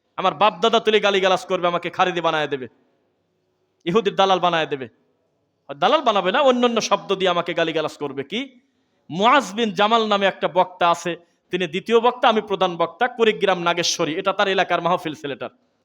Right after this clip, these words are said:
তাই দেখি যে তার নামের পরে মাদানি লেখা, তাই বললাম, "ভাই,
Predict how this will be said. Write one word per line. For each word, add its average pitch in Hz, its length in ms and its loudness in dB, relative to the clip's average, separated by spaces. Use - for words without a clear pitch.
তাই 262 140 4
দেখি 254 240 0
যে 277 100 2
তার 277 160 2
নামের 240 300 2
পরে 214 200 2
মাদানি 196 360 2
লেখা, 151 300 -4
তাই 220 120 4
বললাম, 202 300 0
"ভাই, 220 260 2